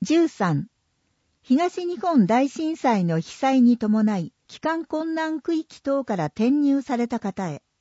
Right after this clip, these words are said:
国民健康保険等の一部負担金、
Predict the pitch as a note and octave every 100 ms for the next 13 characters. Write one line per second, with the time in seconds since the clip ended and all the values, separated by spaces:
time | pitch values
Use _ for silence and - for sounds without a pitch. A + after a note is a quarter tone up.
0 | _ _ _ _ _ _ _ _ _ _
1 | _ - A3 E4 E4+ F4 - E4 E4 -
2 | D#4 D4+ D#4+ - G3+ E3 G#3 G3 E3+ D3+
3 | - _ - G3 D#4+ D#4+ F#3+ - F3+ F3
4 | F3 E3 D#3